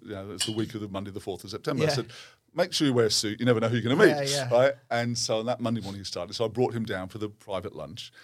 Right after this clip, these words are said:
Speaker 1: and, uh, we were standing there waiting, and James Packer comes down with Mandela. We, we've only got twenty people in the thing, and he sees, uh, Simon, and he breaks away <laughs> from James Packer, comes over to Simon, puts his hand on and says,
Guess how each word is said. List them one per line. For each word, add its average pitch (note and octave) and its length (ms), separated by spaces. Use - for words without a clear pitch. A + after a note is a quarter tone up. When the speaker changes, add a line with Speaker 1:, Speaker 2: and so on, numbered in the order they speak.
Speaker 1:
and, G#2 480
uh, G2+ 160
we A2+ 140
were A#2+ 140
standing D#3 460
there E2 280
waiting, G#2 400
and G2+ 160
James A#2 320
Packer B2+ 340
comes G#2+ 240
down F#2+ 220
with F2+ 120
Mandela. F2+ 520
We, C#3+ 120
we've C3+ 160
only C3+ 120
got A#2+ 140
twenty G#2 180
people F2+ 240
in F2+ 100
the E2 80
thing, E2+ 300
and A2 100
he G#2+ 60
sees, C#3+ 640
uh, G2+ 400
Simon, C3+ 460
and - 80
he A#2 60
breaks B2 480
away C3+ 460
<laughs> - 160
from - 420
James A2 260
Packer, G2+ 460
comes C#3 260
over B2+ 140
to A2+ 60
Simon, G#2+ 300
puts A#2+ 200
his A2+ 100
hand G#2+ 180
on G2+ 40
and F#2+ 80
says, G2 120